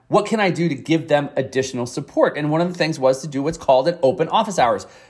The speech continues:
We get on the phone on a Thursday. It's the end of the week. We get a chance to talk about victories, challenges. Um, you know, we did book club here recently. We're talking law of attraction now. So we kinda share where we've seen the law of attraction panning out in our lives.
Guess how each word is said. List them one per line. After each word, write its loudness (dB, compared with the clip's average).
We -20
get -2
on -2
the -6
phone 2
on 0
a -4
Thursday. 4
It's -10
the -14
end -2
of -2
the 0
week. 0
We -8
get -4
a -8
chance -8
to -14
talk 0
about -2
victories, -2
challenges. -2
Um, -2
you -4
know, -2
we -4
did -8
book 2
club 4
here 2
recently. 0
We're -8
talking 0
law 6
of -4
attraction 0
now. 2
So -6
we -14
kinda -4
share -2
where -2
we've -4
seen -6
the -6
law 4
of 0
attraction -2
panning -2
out 0
in -6
our -2
lives. -2